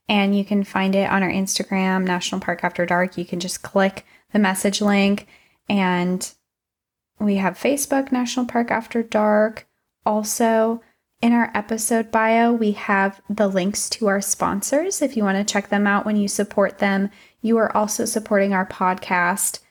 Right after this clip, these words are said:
Also, if you are interested, we do have Patreon. We kind of skipped over that this whole beginning. We do have Patreon. We upload episodes. Danielle just did a very interesting episode in Crater Lake National Park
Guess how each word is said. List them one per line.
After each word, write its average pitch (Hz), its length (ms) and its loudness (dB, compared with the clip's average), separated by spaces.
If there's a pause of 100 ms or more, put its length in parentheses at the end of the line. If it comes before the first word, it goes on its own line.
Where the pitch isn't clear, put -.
(500)
Also, 196 280 0
if 202 240 -2
you 202 80 2
are 190 80 2
interested, 202 760 -2
we 202 200 0
do 247 220 0
have 254 220 0
Patreon. 233 480 0
We 202 80 0
kind 226 260 -2
of 214 80 -2
skipped 233 320 -2
over 226 220 0
that 208 280 0
this 208 180 -4
whole 208 360 2 (320)
beginning. 226 640 2
We 226 120 2
do 233 160 0
have 233 160 0
Patreon. 220 640 0
We 208 160 -4
upload 214 400 0
episodes. 208 720 0 (480)
Danielle 214 500 2
just 214 280 -6
did 214 200 0
a 214 400 0
very 202 460 0
interesting 220 580 -2
episode 202 600 0
in 202 180 -2
Crater 190 460 -2
Lake 185 380 -2
National 196 440 -4
Park 185 480 -2